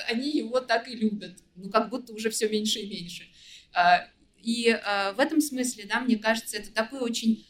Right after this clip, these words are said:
с одной стороны, казалось бы, понятный, а, разворот, да, а,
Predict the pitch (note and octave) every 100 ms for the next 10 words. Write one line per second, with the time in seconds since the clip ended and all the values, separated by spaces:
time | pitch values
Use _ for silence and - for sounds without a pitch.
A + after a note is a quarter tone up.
0 | _ - A#3+ D4 D#4 C#4 C#4 C4+ C4 C4+
1 | D4 C#4+ C4+ A#3+ B3 A#3 - _ - A#3
2 | A#3+ D#4 G#4+ D4 F3+ D3 - - - -
3 | _ _ - E3 E3+ D#3+ D#3+ F#3 F#3 G3+
4 | G3 D#3 D3+ - _ - G#3+ B3+ A#3+ F3+
5 | D#3+ D#3+